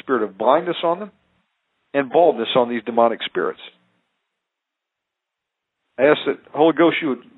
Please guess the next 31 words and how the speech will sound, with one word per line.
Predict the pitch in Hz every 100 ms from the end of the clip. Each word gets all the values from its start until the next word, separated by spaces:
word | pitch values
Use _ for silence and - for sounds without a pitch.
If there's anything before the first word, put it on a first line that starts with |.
| _ _
loose | 151 143 - _ _ _ _
burning | - 196 160 87 _ _ _ _ _ _ _
judgment | - 180 123 110 -
on | 131 147
these | 143 120
demonic | 120 123 123 -
spirits | - 120 - - - _ _ _ -
who | 117
are |
now | 123 123
in |
this | 120 - -
cage. | 135 87 - - _ _ _ _ _ _ _
Apply | 135 135
the | 110
blood | 127 131
of | 110
Jesus | 143 165 165 -
to | 185
it, | 180
and | 120
I |
ask, | 135 -
God, | 143 139 117
that |
you | 120
loose | 113 139 160 - - _ _ _
warrior | 131 165 160
angels | 156 143 123
with | 117 -
flaming | 156 156